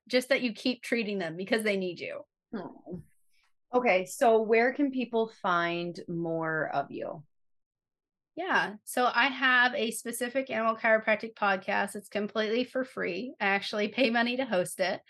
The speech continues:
Speaker 1: Um, and it was actually ironic that I started a podcast 'cause I absolutely am a huge introvert. I hate talking to people, and people kept calling me <laughs> asking for advice. So I'm like, "Maybe if I pre-record the F A Qs, people will stop calling me." That's a joke.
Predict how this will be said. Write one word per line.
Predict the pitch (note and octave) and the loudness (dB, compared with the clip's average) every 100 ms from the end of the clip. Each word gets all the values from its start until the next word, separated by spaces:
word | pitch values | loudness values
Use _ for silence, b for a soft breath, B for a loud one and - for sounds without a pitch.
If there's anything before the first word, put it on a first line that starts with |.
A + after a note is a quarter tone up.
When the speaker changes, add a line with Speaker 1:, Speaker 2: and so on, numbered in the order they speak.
| B B - | B B 2
Speaker 1:
Um, | G3+ G3+ | 4 6
and | G3 | 8
it | G#3 | 6
was | A3 | 6
actually | A3 - A3+ | 2 2 2
ironic | A3 F#3+ G3 G3 F#3 | 2 4 2 2 0
that | F#3 | 0
I | F#3 | 0
started | F#3 F#3+ F3+ | 0 -2 -2
a | F3+ | 0
podcast | F#3+ F#3 F#3 F3 E3+ - | 0 0 0 -2 -2 -6
'cause | F#3+ | -2
I | F#3 | 0
absolutely | F3 F#3 - G3 F#3+ F#3+ F#3 F3 - - | 2 0 -2 -4 0 2 2 -2 -8 -12
am | F#3+ F#3 E3+ | -10 -8 -8
a | F3+ D#3+ | -10 -10
huge | A3 G3+ F#3+ | -4 -2 -2
introvert. | F#3+ G3+ G3+ G#3+ - | -2 -2 0 0 -2
I | |
hate | E3 F#3 | -4 -4
talking | F#3+ F3+ G3 | -2 -2 0
to | F#3+ | -2
people, | G#3 G3+ G#3+ A3 A#3+ B3 | -2 0 2 2 2 -4
and | F#3+ F3+ F3+ | -2 0 0
people | G#3 G3+ | -2 -2
kept | G#3 F#3 | -2 0
calling | G#3+ G3 A3 | 2 4 4
me | A#3+ - | 4 4
<laughs> | |
asking | C#4+ - D#4 C4+ | 2 4 0 4
for | D4 | 6
advice. | C4+ A3 A3 A#3+ G4 - B B | 6 6 4 4 0 -8 B B
So | - E4+ | 0 2
I'm | |
like, | E4 | 4
"Maybe | D#4 F4+ | 4 2
if | A4+ | 2
I | B4 A4+ | 2 2
pre-record | - E4 E4 D4+ D4+ C#4+ C#4 C#4 A#3+ | 4 6 6 4 4 6 6 6 4
the | A#3 A#3 | 0 -2
F | - | 0
A | B3+ | -2
Qs, | - C#4 C4 A#3 | 0 0 0 0
people | A#3+ A3+ A#3 | -2 -2 0
will | A3+ | 0
stop | A3 F#3+ - | 2 0 2
calling | B3+ A#3+ G3 D#3+ | 2 2 0 -4
me." | D#3 F#3+ G3 | -8 -10 -4
That's | G#3+ G#3+ | -4 -2
a | G3 | -6
joke. | - E3 F3+ - | -2 0 0 -6